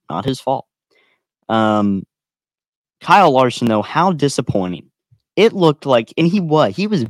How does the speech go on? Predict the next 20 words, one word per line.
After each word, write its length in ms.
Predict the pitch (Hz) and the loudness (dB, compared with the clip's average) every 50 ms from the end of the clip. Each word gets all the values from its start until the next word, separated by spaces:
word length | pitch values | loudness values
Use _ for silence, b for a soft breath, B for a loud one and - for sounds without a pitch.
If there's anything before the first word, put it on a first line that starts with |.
| - _ - | -8 _ 2
boat 220 | 123 123 135 - | 2 4 4 2
racing 400 | 110 110 104 101 - - 104 101 | 0 -2 -2 -2 -4 -4 -4 -4
this 160 | 98 92 - - | -4 -4 -6 -10
field. 340 | - 87 82 - - - _ _ _ _ _ _ _ _ _ _ _ _ | -12 -10 -10 -10 -12 -16 _ _ _ _ _ _ _ _ _ _ _ _
He 120 | _ 196 214 | _ 0 2
was 220 | 190 151 117 104 | 4 4 2 2
boat 340 | 98 85 - 110 117 123 123 | -4 -2 2 4 4 4 4
racing 380 | 104 107 98 95 - - 98 92 | 2 -2 -2 -4 -4 -6 -6 -4
this 160 | 90 85 - | -6 -8 -8
field. 240 | - 90 85 78 82 - | -10 -8 -8 -8 -4 -2
This 240 | 143 170 - - - | -2 -2 -2 -4 -2
race 280 | 127 131 131 127 - - | 0 0 0 0 -4 -2
was 320 | 101 104 104 101 92 82 - _ _ _ | 0 2 2 2 0 -2 -10 _ _ _
over 500 | - 117 123 123 120 104 90 78 - - _ _ _ _ _ _ _ _ _ | 2 4 4 4 4 2 -2 -6 -10 -12 _ _ _ _ _ _ _ _ _
with 160 | - 113 107 | -4 -2 0
about 240 | 110 107 101 101 - | 2 2 2 2 0
sixty 280 | - 123 117 - - 110 | -2 -4 -4 -4 -4 -2
laps 280 | 107 107 101 - - | 0 0 0 -2 -4
to 80 | - 101 | -10 -6
go. 260 | 90 90 78 - - | -6 -4 -6 -6 -8